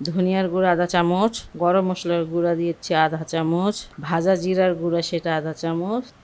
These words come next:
এখানে একটা পেঁয়াজ কুচি আছে সেটা দিয়ে দিলাম। আর এখানে শুকনো মরিচ নিয়েছি, আমি লাল মরিচটা ওইভাবে নেই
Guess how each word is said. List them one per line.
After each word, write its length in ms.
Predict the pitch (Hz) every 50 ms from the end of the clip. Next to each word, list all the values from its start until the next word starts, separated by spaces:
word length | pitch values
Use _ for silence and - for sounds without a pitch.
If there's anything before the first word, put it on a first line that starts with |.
| 170 185
এখানে 300 | - - 202 196 196 190 190 190 180 170 - - - 180
একটা 160 | - - 175 - -
পেঁয়াজ 240 | 196 196 196 196 - -
কুচি 240 | 196 185 - - 185 180 170
আছে 160 | 170 - 180 175 -
সেটা 200 | - 170 - 170 160
দিয়ে 220 | 165 165 170 165 160 165
দিলাম। 280 | 165 170 180 196 226 269 262 - - - - - -
আর 80 | - - 190
এখানে 180 | 196 196 196 -
শুকনো 240 | - 226 226 190 208 185 185
মরিচ 240 | 180 180 180 175 - 165 175
নিয়েছি, 260 | 175 175 175 170 - 175 165
আমি 100 | 175 180 180
লাল 180 | 196 196 214 220 214 220
মরিচটা 420 | 220 214 214 214 - - - 190 185 185 185 180 180 175 - 202
ওইভাবে 340 | 202 190 202 190 180 190 185 185 185
নেই 140 | 196 196